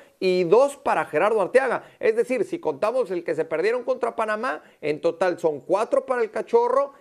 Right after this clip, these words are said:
y tres para Arteaga. La Federación Mexicana de Fútbol va a apelar esta sanción.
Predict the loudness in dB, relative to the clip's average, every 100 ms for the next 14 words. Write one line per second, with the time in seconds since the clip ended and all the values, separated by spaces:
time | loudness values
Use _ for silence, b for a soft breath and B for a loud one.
0 | B -4 -4 0 -2 -2 -4 -4 -4 -2
1 | 0 2 0 -6 B B B -2 -2 0
2 | -2 0 0 -2 -4 -4 -4 -2 -2 -4
3 | 0 0 0 -6 -8 -2 -2 0 0 0
4 | -2 -4 -10 -12 -14 -16